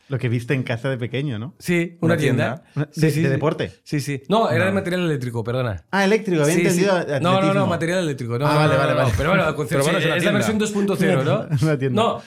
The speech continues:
Speaker 2: yo siempre lo he dicho, al final, al, a mí me da, nosotros nos es mucho más fácil ahora montar una tienda online de ropa de bebé, de comida para animales o de material eléctrico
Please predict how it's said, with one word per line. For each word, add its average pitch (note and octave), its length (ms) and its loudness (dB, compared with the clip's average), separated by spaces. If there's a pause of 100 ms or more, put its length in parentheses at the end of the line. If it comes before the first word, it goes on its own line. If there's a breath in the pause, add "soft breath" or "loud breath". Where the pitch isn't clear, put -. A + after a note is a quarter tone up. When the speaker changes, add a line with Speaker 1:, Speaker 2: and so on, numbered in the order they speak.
Speaker 2:
yo C3+ 100 -6
siempre A3 240 -4
lo C3 100 -2
he - 40 0
dicho, E3+ 240 -4
al A2+ 100 -6
final, C#3+ 320 -4
al, G#2 680 -10
a A2 80 -10
mí A2 140 -4
me D3+ 120 -2
da, B2 240 -4 (200)
nosotros C#3 360 -4
nos E3 160 2
es B2+ 120 -2
mucho D#3 400 -2
más C#3+ 160 -4
fácil G#2 300 -8
ahora B2 180 -4
montar A#2 400 -6
una B2+ 100 -6
tienda B2+ 260 -6
online G2 360 -6 (360 soft breath)
de G#2+ 160 -6
ropa B2 280 -4
de B2 100 -4 (100)
bebé, G2 200 -6
de G2+ 280 -10
comida A#2+ 300 -6
para B2+ 160 -2
animales G2 480 -6
o G2+ 120 -14
de G#2 100 -10
material G#2 320 -6
eléctrico B2+ 540 -6